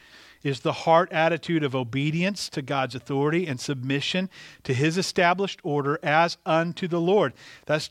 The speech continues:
that's Ephesians five twenty-two in the context of talking about marriage and roles. The wife is to submit to the husband as unto the Lord. God is far more concerned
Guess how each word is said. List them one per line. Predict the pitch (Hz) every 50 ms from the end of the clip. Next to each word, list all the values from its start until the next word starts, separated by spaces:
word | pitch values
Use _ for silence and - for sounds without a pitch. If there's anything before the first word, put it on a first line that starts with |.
| -
that's | 185 170 156 - -
Ephesians | 160 - 175 175 170 151 170 147
five | - - 175 170 170
twenty-two | - - 185 175 170 160 - - 208 190 175
in | 170 147
the | 151 160
context | - - 170 170 175 160 - 190 165 - -
of | 165 - -
talking | - - 226 285 302 - 226 175 147
about | 131 123 123 123 135
marriage | 135 127 120 117 113 110 107 107 -
and | 131 123 120 113
roles. | 117 117 107 98 95 98 - - - - _ _ _ _ _ _ _ _ _ _ _ _ _ _ _ _ _ _ _ _ _ _ - 120 - -
The | 226 220 185 135 139
wife | 131 143 151 165 165
is | 185 160
to | 185 170
submit | - - 170 180 170
to | 180
the | 180 160
husband | 170 185 175 180 180 180 -
as | 185 165 180 190 196 -
unto | - 175 190 202 180 - 220
the | 202 220 214
Lord. | 220 240 302 311 - - - _ _ _ _ _ _ _ _ _ _ _ _ _ _ _ _ _ _ _ _ _ _ _ _ _ _ _ _ _ _ _ _ _ _ _ _
God | - 139 151 175 220
is | 233 185 -
far | - - 185 180 196 233
more | 269 262 262
concerned | 254 - 208 175 - - 190 208 254 247 196 170